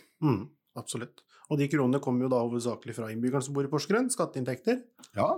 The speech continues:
Speaker 2: det stemmer, så
Speaker 1: Så
Speaker 2: vi får jo, eh, vi betaler jo masse, jeg synes at det burde vært mer direkte til kommunen, for sånn som det er nå, så er det at vi betaler jo veldig mye skatt inn til, eh,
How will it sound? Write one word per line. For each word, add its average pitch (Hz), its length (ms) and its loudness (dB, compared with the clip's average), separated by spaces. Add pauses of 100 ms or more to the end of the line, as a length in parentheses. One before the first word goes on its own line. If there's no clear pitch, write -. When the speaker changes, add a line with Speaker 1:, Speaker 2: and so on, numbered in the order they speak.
Speaker 2:
det 208 160 0
stemmer, 220 240 -4
så - 160 -4
Speaker 1:
Så 202 160 -2
Speaker 2:
vi 190 160 0
får 170 240 0
jo, 185 120 2 (920)
eh, 190 320 4
vi 170 240 2
betaler 160 460 2
jo 196 60 2
masse, - 360 2 (560)
jeg 165 160 2
synes 147 220 2
at 135 60 -2
det 143 80 -6
burde 147 180 -2
vært 147 100 -2
mer 120 320 2
direkte 131 440 0
til 135 120 -2
kommunen, 156 320 2
for 143 140 -2
sånn 131 80 -2
som 139 60 2
det 139 40 2
er 151 60 2
nå, 156 80 0
så 151 60 0
er 139 80 -2
det 127 80 -4
at 131 180 -10
vi 123 100 2
betaler 127 460 0
jo 135 80 2 (720)
veldig 127 340 2
mye 127 140 2
skatt - 420 -4 (480)
inn 139 260 6
til, 127 380 0
eh, 127 160 0